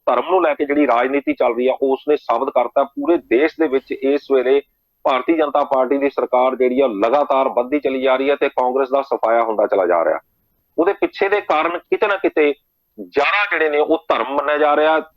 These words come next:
ਹਿੰਦੂਤਵ ਮੰਨਿਆ ਜਾ ਰਿਹਾ ਹੈ। ਤੋ ਹਿੰਦੂਤਵ ਦੇ ਏਜੰਡੇ ਦੇ ਨਾਲ ਉਹ ਅੱਗੇ ਵੱਧਦੇ ਚਲੇ ਜਾ ਰਹੇ ਨੇ। ਹੁਣ ਇਹ ਧਰਮ ਇਸ ਵੇਲੇ ਜਿਹੜੀ ਹੈ, ਪੂਰੇ ਦੇਸ਼ ਦੇ ਵਿੱਚ, ਹੁਣ ਪੰਜਾਬ ਦੇ ਵਿੱਚ ਜਿੱਥੇ ਹਿੰਦੂਤਵ ਨਹੀਂ ਚੱਲ ਪਾ ਰਿਹਾ, ਉੱਥੇ ਉਹ ਡੇਰਿਆਂ ਦੀ ਰਾਜਨੀਤੀ ਦੇ ਰਾਹੀਂ ਜਿਹੜੀ ਆ, ਉਹ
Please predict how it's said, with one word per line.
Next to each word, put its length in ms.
ਹਿੰਦੂਤਵ 440
ਮੰਨਿਆ 240
ਜਾ 220
ਰਿਹਾ 200
ਹੈ। 60
ਤੋ 160
ਹਿੰਦੂਤਵ 420
ਦੇ 120
ਏਜੰਡੇ 460
ਦੇ 80
ਨਾਲ 240
ਉਹ 240
ਅੱਗੇ 160
ਵੱਧਦੇ 280
ਚਲੇ 200
ਜਾ 180
ਰਹੇ 100
ਨੇ। 200
ਹੁਣ 200
ਇਹ 300
ਧਰਮ 280
ਇਸ 280
ਵੇਲੇ 220
ਜਿਹੜੀ 280
ਹੈ, 140
ਪੂਰੇ 400
ਦੇਸ਼ 320
ਦੇ 80
ਵਿੱਚ, 140
ਹੁਣ 140
ਪੰਜਾਬ 440
ਦੇ 100
ਵਿੱਚ 180
ਜਿੱਥੇ 300
ਹਿੰਦੂਤਵ 440
ਨਹੀਂ 180
ਚੱਲ 220
ਪਾ 220
ਰਿਹਾ, 260
ਉੱਥੇ 400
ਉਹ 380
ਡੇਰਿਆਂ 340
ਦੀ 140
ਰਾਜਨੀਤੀ 480
ਦੇ 140
ਰਾਹੀਂ 260
ਜਿਹੜੀ 200
ਆ, 80
ਉਹ 300